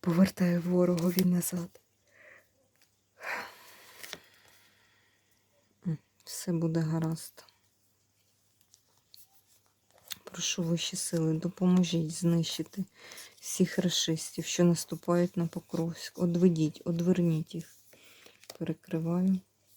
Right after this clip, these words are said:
перекриваю. Більше не можуть росіяни обстріли чинити. Знищується вся авіація Росії. Буде так і так буде. Вся артилерія знищується вщент. Всі, хто дає накази на наступ, більше не можуть цього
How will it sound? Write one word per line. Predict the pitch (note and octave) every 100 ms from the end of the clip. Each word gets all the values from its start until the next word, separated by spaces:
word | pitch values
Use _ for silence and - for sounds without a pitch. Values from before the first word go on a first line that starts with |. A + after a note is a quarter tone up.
| -
перекриваю. | E3+ F3 - - E3+ E3
Більше | D#3+ F3 - -
не | F#3
можуть | F3+ E3 D#3+ D#3+ -
росіяни | E3 D#3+ - F3 F3 F3 -
обстріли | - E3 - F#3 E3+ D#3+
чинити. | - E3 D#3+ D#3+ -
Знищується | E3 E3+ F3+ - - D#3 -
вся | D#3+ - E3+
авіація | E3+ E3 D#3+ D#3+ - - E3
Росії. | D#3+ - - D#3+ E3 - - - - - -
Буде | E3+ E3
так | D#3+ E3+ F3 -
і | -
так | E3
буде. | E3 D#3+ D#3 E3 E3 - - - - -
Вся | -
артилерія | E3+ F3 - F#3 F3 D#3+ D#3 D#3+ D#3+ E3 _ _ - - - _ - -
знищується | E3+ E3+ - - D#3+ -
вщент. | D#3+ - - E3+ E3+
Всі, | - - F#3+
хто | - -
дає | E3+ E3+ E3+
накази | F3 F3+ - E3+ D#3+
на | E3 E3
наступ, | E3 D3+ D3+ - E3
більше | E3 E3 E3 -
не | F3+
можуть | F3+ D#3+ D#3 D#3
цього | - D#3+ D#3 E3